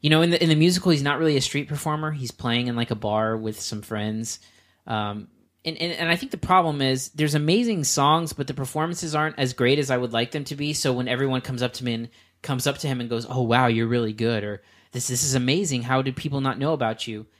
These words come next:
It's believable in the movie. I don't know that it's that believable in the musical, but it's still well done. Um, uh, the second half of the musical post intermission is a lot better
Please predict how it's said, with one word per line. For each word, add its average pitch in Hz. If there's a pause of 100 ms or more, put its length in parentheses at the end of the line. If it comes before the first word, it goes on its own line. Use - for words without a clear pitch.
(100)
It's -
believable 170
in 160
the 139
movie. 147
I 127
don't 131
know 139
that 135
it's 120
that 120
believable 117
in 113
the 107
musical, 127 (680)
but 113
it's -
still 247
well 131
done. 113 (340)
Um, 117 (880)
uh, 113 (260)
the 135
second 185
half 165
of 156
the 143
musical 139
post 135
intermission 127
is 120
a 117
lot 110
better 107